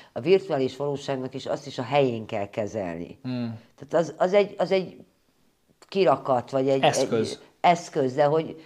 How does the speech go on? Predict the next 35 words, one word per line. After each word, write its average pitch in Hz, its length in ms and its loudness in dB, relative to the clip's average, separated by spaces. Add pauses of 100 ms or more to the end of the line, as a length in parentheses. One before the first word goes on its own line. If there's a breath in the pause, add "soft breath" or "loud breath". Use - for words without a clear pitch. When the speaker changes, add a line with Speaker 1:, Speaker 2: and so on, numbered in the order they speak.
(220 loud breath)
Speaker 1:
meg 160 200 2
nekem 180 280 -2
nagyon 170 260 -2
sok 156 240 -4
kapcsolódást 131 760 2
ad 123 140 -2
egyébként, 123 500 -2
mert 127 120 -4
nagyon 127 220 -4
sok 123 260 -8
emberrel 123 440 -2
csak 123 200 -12
online 127 300 0
tudom 107 280 -10
tartani 120 360 0
Speaker 2:
Ez 113 140 2
Speaker 1:
a 120 100 4
Speaker 2:
így 110 100 0
van. 135 140 4
Speaker 1:
kapcsolód-, 123 260 0
kapcsolatot, 135 640 -2
és 139 120 -4 (300 loud breath)
emiatt 147 420 -2
egy 151 80 -2
nagyon 151 280 0
széles 139 440 0
kapcsolati 135 600 -2
háló 135 240 2
van, 151 160 -2
és 143 140 -4
emiatt 156 400 -4
például, 156 320 0
amikor 143 420 -2 (240 loud breath)
szükség - 760 6
van, 180 460 12